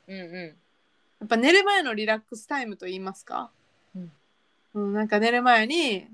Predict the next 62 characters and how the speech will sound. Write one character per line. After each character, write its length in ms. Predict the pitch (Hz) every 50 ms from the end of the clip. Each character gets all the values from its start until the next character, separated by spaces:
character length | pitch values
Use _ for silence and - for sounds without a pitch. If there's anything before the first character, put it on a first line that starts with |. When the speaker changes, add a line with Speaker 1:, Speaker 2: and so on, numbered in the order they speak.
| - _
Speaker 2:
ち 80 | - 214
ょ 40 |
っ 20 | 196
と 100 | - 196
ス 80 | 196 -
ト 140 | - 214 202
レ 80 | 208
ッ 40 | 208
チ 140 | 208 - -
と 120 | - 196 180
か 160 | - 185 202
し 180 | - - -
て、 460 | - 277 269 254 220 196 180 180 208 - _ _ _ _ _ _ _ -
ま 80 | 247
あ、 20 | 240
ポ 160 | _ - 392
ッ 60 | 403 -
ド 80 | 440 415
キ 80 | 427 466
ャ 20 | 480
ス 80 | - -
ト 140 | 339 262
と 120 | 247 - 220
か 140 | 214 202 196
や 40 |
っ 60 | 196 -
ぱ 80 | 214
聞 200 | 220 - 277 269
く 160 | 269 285 277
と、 380 | - - 349 302 226 196 175 - - 220 _ -
Speaker 1:
う 60 | 294
ん。 20 |
Speaker 2:
そ 80 | 294 330
れ 80 | 330
に 60 | 330 311
集 180 | - 330 320
中 140 | 302 - 294
す 100 | - - 294
る 80 | 285
か 100 | - -
ら 80 | 254 254
仕 140 | - - 254
事 240 | 247 247 240 240 233
の 100 | 226 220
こ 80 | 226
と 100 | 220 190
考 100 | - 196 190
え 180 | 185 180 180
な 80 | 185 190
く 80 | -
て 100 | - -
よ 80 | 180 175
く 120 | _ _ _ _
て。 360 | - 254 233 214 190 170 170 _ _ _
Speaker 1:
確 220 | - 240 247 - -
か 80 | -
に、 60 | - -
そ 120 | - 254
れ 100 | 254 240
は 160 | 233 220 -
あ 20 | -
る。 160 | - -